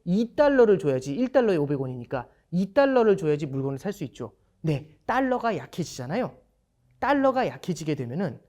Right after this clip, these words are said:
수입 물가가 올라가게 됩니다. 반대로 달러가 강해지면 어떻게 될까요?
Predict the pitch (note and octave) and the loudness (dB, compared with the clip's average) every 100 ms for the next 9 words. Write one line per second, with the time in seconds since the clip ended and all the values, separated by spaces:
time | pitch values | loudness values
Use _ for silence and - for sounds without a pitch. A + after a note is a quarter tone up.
0 | _ _ _ - - E4 D#4+ A#3 E3+ E3 | _ _ _ -20 -4 -2 0 0 -2 -4
1 | C#3+ G3 C#4 - _ _ _ C3+ D#3+ A#3+ | -2 -2 -4 -10 _ _ _ -2 2 2
2 | F#3 C#3+ A#2 A2+ A#2+ - - - _ - | 2 -2 -6 -12 -12 -16 -20 -20 _ 2
3 | F#3+ A#3+ F3 E3 A2+ - _ - D4 D#4+ | 6 8 6 4 -2 -10 _ 0 2 6
4 | D4 C4+ B3+ - G3+ F#3+ A3+ D#3 D3+ C3+ | 6 4 0 2 2 4 0 0 -2 -6
5 | - A#2+ | -8 -10